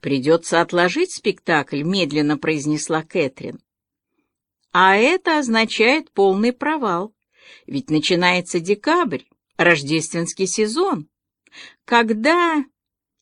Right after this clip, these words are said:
и так много всяких развлечений.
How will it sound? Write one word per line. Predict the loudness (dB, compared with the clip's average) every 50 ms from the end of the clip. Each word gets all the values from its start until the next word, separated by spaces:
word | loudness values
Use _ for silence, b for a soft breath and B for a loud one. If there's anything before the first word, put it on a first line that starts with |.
| _ _
и | -2 -2 -2
так | -2 _ 0 0 0 0 0
много | -2 0 0 2 0 0 0 0 -2
всяких | -2 -2 0 0 0 0 0 -2 -8 -6 -6
развлечений. | -6 -6 -6 -6 -6 -6 -6 -6 -6 -6 -4 -2 -2 -2 -4 -6 -10 -14 -16